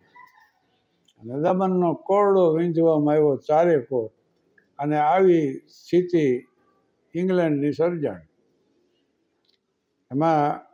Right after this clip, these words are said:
મેજિસ્ટ્રેટ તરીકે નિકોલસે કોર્ટમાં એનું સ્થાન સંભાળ્યું.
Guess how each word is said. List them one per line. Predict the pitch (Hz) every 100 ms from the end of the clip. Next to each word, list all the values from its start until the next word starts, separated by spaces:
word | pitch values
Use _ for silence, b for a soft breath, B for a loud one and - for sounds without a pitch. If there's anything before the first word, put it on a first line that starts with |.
| _ _ 285 127
મેજિસ્ટ્રેટ | 143 170 196 190 190 165 165
તરીકે | 175 170 170
નિકોલસે | 147 165 170 180 170 165 160 147
કોર્ટમાં | - 147 165 160 160 151
એનું | 151 151
સ્થાન | - - 143 156
સંભાળ્યું. | 151 147 151 160 175